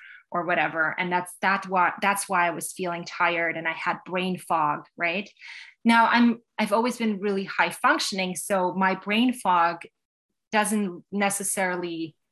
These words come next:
seem like brain fog to some other people, but I can tell when it's brain fog if I'm trying to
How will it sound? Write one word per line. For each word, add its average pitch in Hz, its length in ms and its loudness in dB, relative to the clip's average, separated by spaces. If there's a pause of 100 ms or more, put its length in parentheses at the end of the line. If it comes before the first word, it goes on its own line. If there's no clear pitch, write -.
(140)
seem 226 500 2
like 180 240 0
brain 190 260 -2
fog 175 300 2 (520)
to 175 200 -4
some 165 320 -2
other 190 220 0
people, 247 380 0
but 247 180 0
I 208 160 2
can 226 180 -2
tell 175 280 -2
when 165 120 -6
it's 156 160 -10
brain 196 240 -4
fog 156 320 -4
if - 80 -14
I'm 156 140 -6
trying 180 280 -4
to 180 160 -4